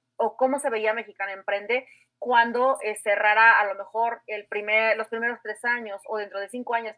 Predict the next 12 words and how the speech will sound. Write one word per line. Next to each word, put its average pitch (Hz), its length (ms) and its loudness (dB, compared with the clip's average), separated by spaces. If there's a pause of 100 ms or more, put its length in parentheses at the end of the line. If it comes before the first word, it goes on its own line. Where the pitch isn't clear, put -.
(200)
Ni 285 280 0
siquiera 294 340 2
tenía 247 240 -4
claridad 208 400 0
de 214 140 -6
qué 220 100 -12
iba 226 120 -4
a 233 100 -12
pasar 214 280 -6
el 214 80 -6
próximo 202 480 -6
mes. 202 240 -14